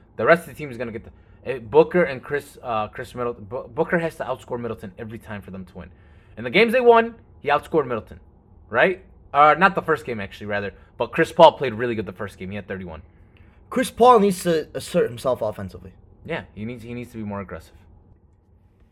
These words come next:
Speaker 2: And that's all for today's episode of the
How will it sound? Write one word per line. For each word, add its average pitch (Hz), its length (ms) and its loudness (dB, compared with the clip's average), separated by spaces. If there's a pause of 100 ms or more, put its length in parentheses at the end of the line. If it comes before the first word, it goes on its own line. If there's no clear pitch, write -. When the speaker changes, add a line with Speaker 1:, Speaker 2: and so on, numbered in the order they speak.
(420)
Speaker 2:
And 131 160 -10
that's 226 260 2
all 240 200 4
for 208 120 0
today's 214 400 0
episode 214 480 2
of 180 140 -4
the 170 120 2